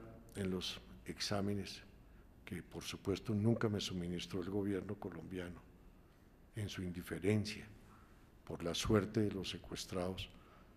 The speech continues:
pero los exámenes que me realizaron en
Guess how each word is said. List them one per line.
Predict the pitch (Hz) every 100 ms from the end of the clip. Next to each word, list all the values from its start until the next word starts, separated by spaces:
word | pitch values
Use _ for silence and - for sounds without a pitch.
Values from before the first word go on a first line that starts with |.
| - - - - - - -
pero | 98 95
los | 98 104
exámenes | 98 113 113 123 120 -
que | 110
me | 98
realizaron | 104 98 90 110 107 120
en | 113 92